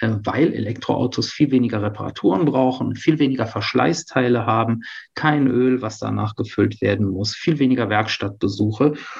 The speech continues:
Und so kommt der A D A C, wenn er jetzt diese gesamten, äh, Kosten einmal einbezieht in die Rechnung, kommt er zum Beispiel zum Ergebnis, dass man jetzt eines der, äh,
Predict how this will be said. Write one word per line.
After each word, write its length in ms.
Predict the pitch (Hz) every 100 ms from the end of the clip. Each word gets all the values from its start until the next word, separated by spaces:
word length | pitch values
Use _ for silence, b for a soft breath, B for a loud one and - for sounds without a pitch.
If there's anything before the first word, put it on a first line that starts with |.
| B
Und 140 | 123 120
so 120 | 120
kommt 300 | - 156 208
der 120 | 117
A 100 | 113
D 100 | 107
A 100 | 98
C, 440 | - 113 131 196 165
wenn 140 | 123
er 280 | 120 107 107 B B -
jetzt 260 | 110 113
diese 220 | 151 165 165
gesamten, 960 | 131 147 233 262 - 180 170 160 156 b b
äh, 160 | - 127
Kosten 920 | - 170 170 - - 123 113 110 - _
einmal 460 | - 120 107 104 -
einbezieht 680 | 151 208 185 147 - 117 -
in 120 | 107
die 80 | 104
Rechnung, 600 | 92 92 - 160 214 B B _
kommt 200 | 147 160
er 100 | 170
zum 140 | 170 127
Beispiel 340 | 123 - 127
zum 180 | - -
Ergebnis, 600 | 101 131 165 165 156 b b _ -
dass 180 | 120
man 160 | 120 110
jetzt 380 | 107 104 - _ _ - _ _ _ -
eines 400 | 117 120 - -
der, 380 | 98 87 73 - _ -
äh, 180 | 95